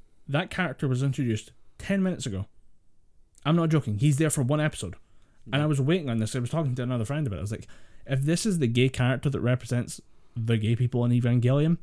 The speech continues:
he needs to show up now." 'Cause I w-, this was when I had, like, five episodes left to go. I'm like, "I'm waiting for this gay character. When is, when does the gay guy show up? I'm waiting for this guy," 'cause apparently he's such a big influence on anime going forward. But I think it's just, I'm looking at it now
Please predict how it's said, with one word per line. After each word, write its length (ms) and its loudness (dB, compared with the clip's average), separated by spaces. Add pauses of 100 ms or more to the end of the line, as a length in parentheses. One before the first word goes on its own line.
(640)
he 260 4
needs 280 4
to 100 -2
show 160 2
up 80 0
now." 240 0
'Cause 180 2
I 120 4
w-, 180 2
this 160 4
was 100 2
when 120 6
I 100 6
had, 160 4
like, 160 0
five 240 2
episodes 320 2
left 160 0
to 60 0
go. 100 2
I'm 80 2
like, 200 -4
"I'm 140 4
waiting 220 4
for 80 -4
this 140 0
gay 160 0
character. 360 -4 (120)
When 180 4
is, 120 2
when 200 4
does 100 2
the 100 2
gay 160 2
guy 200 4
show 220 2
up? 80 -6 (380)
I'm 160 4
waiting 200 4
for 80 -4
this 160 0
guy," 200 2
'cause 140 0
apparently 380 0
he's 120 -2
such 280 -4
a 60 2
big 200 2
influence 460 2
on 100 -2
anime 320 0
going 200 2
forward. 340 0 (580)
But 260 -2
I 100 0
think 200 2
it's 120 0
just, 260 0 (880)
I'm 120 6
looking 220 4
at 80 4
it 80 -2
now 260 -2